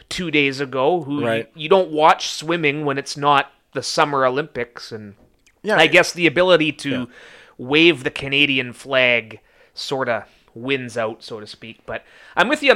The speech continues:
Speaker 1: I, I do brackets, not because I think I'm an expert, not because, you know, I'm, I wanna win money. I, I just do it,
Speaker 2: Right.
Speaker 1: you know, okay, it's fun. All right, you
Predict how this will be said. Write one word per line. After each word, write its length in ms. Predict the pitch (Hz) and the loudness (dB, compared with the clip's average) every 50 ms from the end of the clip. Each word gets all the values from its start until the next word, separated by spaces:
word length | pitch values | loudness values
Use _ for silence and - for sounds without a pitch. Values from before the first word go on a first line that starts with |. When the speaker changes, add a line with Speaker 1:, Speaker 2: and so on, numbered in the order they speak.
| 208 214 - - - | 2 0 -14 -20 -18
Speaker 1:
I, 120 | - - - - | -14 -14 -8 -2
I 120 | - 302 | -2 -2
do 180 | 330 - 277 196 | -2 -2 -6 -8
brackets, 560 | 139 135 135 127 135 139 - 160 147 - - | -4 0 2 2 2 2 0 -6 -12 -10 -4
not 220 | 202 - - - | -2 -2 -2 -2
because 260 | 185 - - 175 147 | -4 -4 -2 -2 -2
I 80 | 139 127 | -2 -4
think 260 | 120 - 170 156 - | -6 -4 -6 -4 0
I'm 140 | 135 127 123 | 0 -2 -2
an 100 | 117 117 | 0 0
expert, 460 | 139 151 - - - - 175 180 - | 0 0 -2 -4 -6 -2 -2 -2 -2
not 220 | 156 143 147 - - | -2 -6 -6 -6 -8
because, 640 | 139 - - 143 131 117 107 - - - - _ _ _ _ _ _ | -14 -10 -6 -6 -6 -6 -6 -8 -8 -10 -12 _ _ _ _ _ _
you 100 | - 151 | -8 -4
know, 120 | 131 127 123 | 0 0 0
I'm, 180 | 120 120 131 143 | 0 0 0 -2
I 80 | 147 | -2
wanna 300 | 131 127 131 135 127 123 | -2 0 -2 -2 -2 -2
win 260 | 120 123 135 143 135 | -4 -4 -6 -6 -6
money. 320 | 127 123 127 143 156 170 175 | -6 -4 -4 -4 -4 -4 -6
I, 120 | 196 - | -6 -6
I 40 | 254 | -6
just 180 | 226 175 117 117 | -8 -8 -10 -8
do 140 | 147 139 | -4 -4
it, 40 | 147 | -4
Speaker 2:
Right. 80 | - 202 | -2 -2
Speaker 1:
you 40 | 180 | -4
know, 60 | 165 | -6
okay, 220 | 165 - 180 180 185 | -6 -4 -4 -4 -4
it's 140 | - - | -6 -8
fun. 340 | - - - 120 120 117 110 120 | -10 -6 -4 -4 -4 -4 -6 -4
All 160 | 156 170 156 | 0 2 2
right, 220 | 135 131 156 - _ | 2 2 0 -4 _
you 60 | - | -20